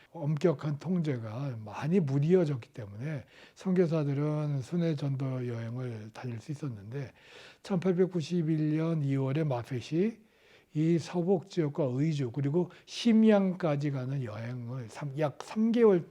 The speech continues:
정도의 순회 전도 여행을 다녀옵니다. 이때 게일 선교사가 따라가고요.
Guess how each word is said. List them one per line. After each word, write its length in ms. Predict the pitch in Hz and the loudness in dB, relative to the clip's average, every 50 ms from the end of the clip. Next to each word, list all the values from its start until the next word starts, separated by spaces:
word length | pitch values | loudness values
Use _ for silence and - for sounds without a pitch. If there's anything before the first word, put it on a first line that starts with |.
| - _ _ | -12 _ _
정도의 720 | - 156 139 135 131 127 117 120 117 117 127 151 185 185 180 - - - - _ | -6 -4 -4 -4 -4 -6 -6 -8 -6 -4 -2 -2 -2 -2 -4 -10 -18 -20 -20 _
순회 340 | - - 185 170 170 165 | -6 -2 0 2 2 2
전도 260 | 143 143 135 131 139 135 | 2 0 0 0 0 -2
여행을 500 | 123 117 113 117 113 110 104 95 98 - - | -2 -2 -4 -6 -8 -10 -12 -14 -16 -18 -12
다녀옵니다. 580 | - 120 117 107 101 101 101 98 92 92 - _ _ _ _ _ - - - - _ _ _ _ _ _ _ _ | -10 -10 -8 -8 -10 -14 -16 -18 -20 -20 -20 _ _ _ _ _ -20 -20 -20 -20 _ _ _ _ _ _ _ _
이때 480 | 151 135 - - 151 160 180 196 190 190 - _ _ | -6 -6 -2 -2 0 0 0 0 -2 -6 -12 _ _
게일 420 | - - - 135 151 175 185 185 175 | -12 -4 0 2 4 4 4 4 2
선교사가 1000 | 135 156 170 160 143 143 135 127 - 135 123 113 110 107 113 107 98 - - - _ _ | 0 0 -2 0 0 -2 -2 -4 -6 -8 -8 -8 -10 -10 -12 -14 -16 -16 -20 -20 _ _
따라가고요. 720 | - 160 147 147 135 120 104 98 98 113 160 170 143 - | -4 -2 -2 0 -2 -4 -8 -10 -10 -8 -8 -8 -8 -12